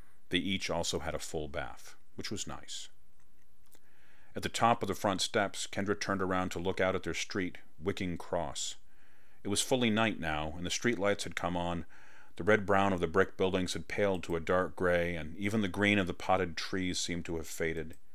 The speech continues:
There was no wind and no traffic noise. The only sound she heard was her mom's key in the lock. Something about a key. Had Mom lost a key?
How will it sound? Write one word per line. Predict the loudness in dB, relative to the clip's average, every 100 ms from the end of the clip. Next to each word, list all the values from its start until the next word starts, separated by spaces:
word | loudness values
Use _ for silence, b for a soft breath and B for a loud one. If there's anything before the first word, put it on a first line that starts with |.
| b b b b b
There | -2
was | 0
no | 4 4
wind | 6 6 6 4 2
and |
no | 2 2
traffic | 4 4 4 0 0
noise. | 0 0 -2
The | -4
only | -2 0
sound | 2 4 4 2 0
she | -2
heard | -4 0 0 0
was | -2
her | -4
mom's | -2 0 -2 -4
key | -6 -6 -4 -4
in | -6
the |
lock. | -4 -2 -2 -6 -10 -8 -10 -10 -10 -10 -10 -10 -10 -10 -8
Something | -4 -2 0
about | 2 0
a | 0
key. | -2 -2 -4 -6 -10 -10 -8 -8 -8 -10 -10 -10 -10
Had | -6 2
Mom | 4 4
lost | 4 4 2 -4
a |
key? | -2 0 -2 -4